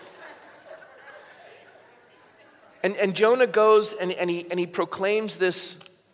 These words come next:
this to the, the people of Nineveh, and they repent. And he still struggles over. He's the reluctant prophet. He still struggles. He's still complaining to God. It's so ingrained, our hatred. And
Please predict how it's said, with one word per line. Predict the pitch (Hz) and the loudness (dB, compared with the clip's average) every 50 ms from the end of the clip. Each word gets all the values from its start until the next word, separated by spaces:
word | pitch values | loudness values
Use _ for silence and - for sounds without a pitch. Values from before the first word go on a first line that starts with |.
| _ | _
this | - 175 180 175 175 | 0 0 0 0 0
to | - - 196 | -2 -2 -2
the, | 160 170 151 | -2 -2 -4
the | - - - 165 - | -4 -8 -10 -10 -10
people | - - 202 190 - 175 | -6 -8 -8 -4 -2 -4
of | 165 147 | -4 -2
Nineveh, | 156 170 170 175 170 170 175 175 165 139 | -2 -2 0 0 0 2 2 2 2 0
and | 160 156 | -2 -2
they | 160 156 | -2 -2
repent. | 147 147 143 - - - 190 190 180 147 117 - - - - - | -2 -4 -6 -6 -8 -6 -4 -4 -4 -4 -8 -12 -16 -16 -10 -8
And | 175 | -6
he | 190 | -4
still | 180 - - - 254 269 | -2 -2 -2 -2 -4 -4
struggles | 233 - - - 180 151 139 143 135 143 | -4 -6 -4 0 -2 0 0 -2 -6 -6
over. | 139 147 | -8 -8
He's | 165 160 | -6 -4
the | 196 190 | -4 -2
reluctant | 165 180 180 185 214 208 185 - 208 170 - | -2 -2 0 0 0 -2 0 -4 -4 -4 -4
prophet. | - 185 185 202 - 165 139 - - - - - - - | -4 -2 -2 -2 -2 -4 -6 -6 -8 -16 -18 -18 -16 -10
He | - 226 | -6 -4
still | - - - 277 254 | -4 -2 -4 -4 -6
struggles. | - - - 160 143 139 147 160 | -6 -4 -2 -2 -2 -2 -2 -6
He's | 180 175 | -4 -6
still | - - 277 269 | -4 -4 -4 -4
complaining | 269 - 233 190 - 175 160 156 151 143 135 | -4 -6 -10 -8 -4 -4 -4 -4 -4 -6 -8
to | 131 | -8
God. | 127 131 139 131 127 - - - - - - - | -6 -4 -2 -2 -2 -4 -8 -16 -18 -18 -10 -6
It's | - 220 - - | -6 -2 0 2
so | - - - - 302 320 339 349 | 4 4 6 6 8 8 8 8
ingrained, | 320 277 - 226 247 247 262 262 247 214 | 6 4 4 4 4 4 4 2 2 2
our | 185 170 | 2 2
hatred. | 156 180 190 202 202 - - 151 123 - | 2 2 2 0 0 -2 -4 -6 -6 -6
And | - | -10